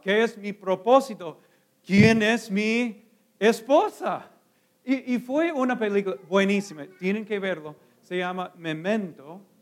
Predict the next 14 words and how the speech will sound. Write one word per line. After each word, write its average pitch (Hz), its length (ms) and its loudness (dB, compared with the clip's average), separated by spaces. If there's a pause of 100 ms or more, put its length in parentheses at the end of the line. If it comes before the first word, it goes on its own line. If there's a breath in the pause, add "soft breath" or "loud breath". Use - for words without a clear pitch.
(1300)
¿Y 170 80 -6
saben 233 340 2
lo 247 120 -4
que 240 140 0
este 226 180 -4
hombre 208 340 -6
hizo? 254 460 -10 (2000)
Empezó 175 580 -6
a 185 100 -4
tatuarse. 139 840 -14 (1600)
"Este 139 320 -10
es 123 100 -20
mi 123 120 -16
nombre." 120 400 -20